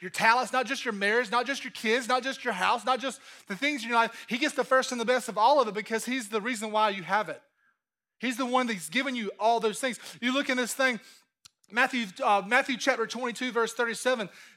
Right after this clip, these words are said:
it says this, Jesus replied, "Love the Lord your God with all your heart,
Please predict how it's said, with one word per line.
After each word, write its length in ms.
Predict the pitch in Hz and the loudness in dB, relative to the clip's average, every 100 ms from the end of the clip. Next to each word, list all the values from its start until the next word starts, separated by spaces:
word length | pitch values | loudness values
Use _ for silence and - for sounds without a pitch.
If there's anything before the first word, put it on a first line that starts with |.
| _ | _
it 60 | |
says 220 | - 254 202 | 0 0 2
this, 160 | 254 | -2
Jesus 360 | 151 254 247 233 | -2 -6 -6 -10
replied, 360 | 214 233 262 | -2 2 2
"Love 480 | 208 202 247 254 240 | 2 0 0 0 -2
the 100 | 196 | -4
Lord 420 | 180 208 240 233 | -4 -4 -2 -4
your 100 | 170 151 | -6 -2
God 400 | 214 240 254 185 | 2 4 2 -2
with 180 | 170 - _ | -12 -14 _
all 560 | 208 240 233 185 139 _ _ _ _ | 2 4 4 2 -2 _ _ _ _
your 100 | 175 | -10
heart, 500 | - 226 220 - | 0 2 2 -2